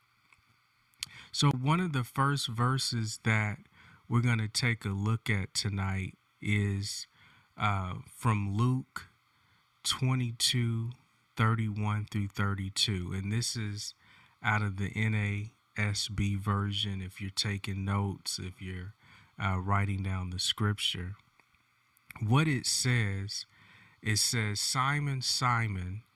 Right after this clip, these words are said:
behold, Satan has demanded to sift you men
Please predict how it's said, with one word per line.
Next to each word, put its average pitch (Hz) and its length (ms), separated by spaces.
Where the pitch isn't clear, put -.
behold, 107 840
Satan 156 720
has 120 340
demanded 107 1040
to 113 200
sift - 680
you 147 220
men 123 720